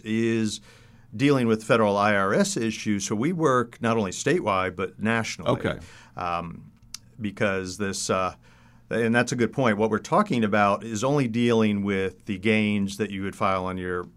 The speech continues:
Speaker 1: I R S federal level. It's not a state tax issue. So if you are in a state
Speaker 2: Got it.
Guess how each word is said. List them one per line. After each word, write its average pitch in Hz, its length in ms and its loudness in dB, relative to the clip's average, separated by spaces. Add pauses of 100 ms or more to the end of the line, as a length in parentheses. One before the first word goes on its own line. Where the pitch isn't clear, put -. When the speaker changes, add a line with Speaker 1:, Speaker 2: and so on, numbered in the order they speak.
(120)
Speaker 1:
I 110 160 2
R 101 160 2
S 92 200 -2
federal 95 400 0
level. 82 420 -8
It's 90 280 -8
not 104 460 -2
a 92 240 -6
state 101 360 -4 (160)
tax - 500 -6
issue. 90 520 -10
So 95 240 -2
if 85 100 -8
you 101 160 -4
are 101 160 4
in 98 100 -4
a 87 60 -8
state 95 460 -6
Speaker 2:
Got 73 220 -4
it. - 80 -14